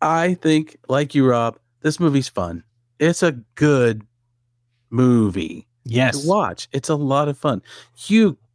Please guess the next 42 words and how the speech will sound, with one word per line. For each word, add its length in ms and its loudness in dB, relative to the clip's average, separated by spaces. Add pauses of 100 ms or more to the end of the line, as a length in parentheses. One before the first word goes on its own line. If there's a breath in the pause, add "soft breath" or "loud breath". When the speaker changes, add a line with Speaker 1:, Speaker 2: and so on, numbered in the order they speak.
(300)
Speaker 1:
can't 500 0
think 240 -4
about 300 -2
the 60 -4
logic 460 0
of 80 -10
a 40 -4
lot 240 -2
of 100 -4
it. 140 -10
Speaker 2:
<laughs> 40 -20 (540 soft breath)
Speaker 1:
You 100 0
just 200 0
can't. 300 -4
And 160 0
that's 220 -2
fine. 640 0 (440 soft breath)
I 80 -2
don't 340 -4
go 260 2
in 140 0
to 100 -2
understand 640 0
that. 240 0
It's, 280 -4 (320 soft breath)
it's 240 -2
a 40 -6
simple 400 0
enough 280 -2
thing 260 0
that 160 -4
the, 300 -2
the 100 -2
holes 360 2
that 120 2
are 140 -4
there, 400 -4
they're 180 -4
fun 220 -2
to 80 -4
talk 280 -4
about, 380 -4